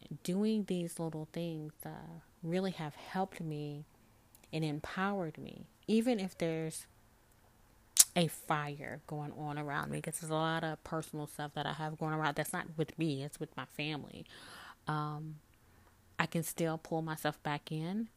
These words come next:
and be like, "Let me stay focused on me."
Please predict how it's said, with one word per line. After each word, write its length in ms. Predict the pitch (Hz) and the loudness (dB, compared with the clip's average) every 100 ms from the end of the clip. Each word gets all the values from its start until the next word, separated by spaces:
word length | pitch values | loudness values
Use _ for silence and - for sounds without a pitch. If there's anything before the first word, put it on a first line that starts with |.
| - - - - - | -20 -20 -20 -10 -2
and 120 | 160 | 0
be 100 | 156 | 2
like, 220 | 156 147 | 0 0
"Let 120 | 160 | 0
me 120 | 160 156 | 0 -2
stay 220 | - 156 | -4 -4
focused 440 | - 156 151 - - | -4 -6 -6 -8 -8
on 240 | 151 143 | -6 -4
me." 240 | 143 - | -4 -6